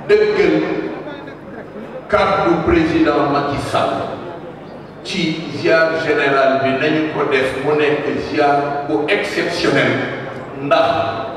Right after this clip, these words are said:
la ko fankoon ci njëkk, ci njëlbeen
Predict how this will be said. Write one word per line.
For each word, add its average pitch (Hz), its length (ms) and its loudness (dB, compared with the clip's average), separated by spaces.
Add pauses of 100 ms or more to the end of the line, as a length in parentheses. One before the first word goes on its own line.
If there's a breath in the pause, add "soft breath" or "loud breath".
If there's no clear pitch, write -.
(140)
la 156 100 4
ko 175 220 4
fankoon - 680 4
ci 170 80 0
njëkk, 170 460 2 (800)
ci - 80 -4
njëlbeen 180 560 4